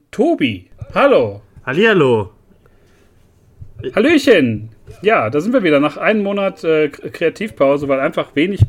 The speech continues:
Speaker 1: passiert ist, glaub ich, wenig kam. Und, äh, wir uns auch jetzt mit dem, dem heutigen Thema da beschäftigt haben in den letzten Wochen.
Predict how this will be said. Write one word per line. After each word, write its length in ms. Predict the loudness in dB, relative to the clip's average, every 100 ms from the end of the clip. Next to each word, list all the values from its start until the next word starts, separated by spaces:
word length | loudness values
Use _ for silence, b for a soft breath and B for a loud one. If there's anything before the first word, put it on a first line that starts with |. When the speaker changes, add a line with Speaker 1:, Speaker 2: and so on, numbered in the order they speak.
| 0 -14 -10
Speaker 1:
passiert 320 | -6 -6 -6
ist, 160 | -10
glaub 200 | -8 -8
ich, 120 | -8 -8
wenig 260 | -8 -8
kam. 460 | -6 -2 -2 -4 -10 b b b b b _
Und, 300 | -4 -4 -4
äh, 160 | -6 -6
wir 140 | -4
uns 180 | -4 -6
auch 180 | -10 -10
jetzt 180 | -10 -6
mit 200 | -6 -4
dem, 240 | -6 -6
dem 260 | -6 -8 -2
heutigen 420 | -4 -4 -8 -8
Thema 320 | -6 -4 -4
da 200 | -4 -8
beschäftigt 580 | -8 -8 -8 -8 -14 -10
haben 240 | -10 -10
in 80 | -10
den 80 | -12
letzten 320 | -12 -12 -12 -8
Wochen. 380 | -8 -6 -8 -14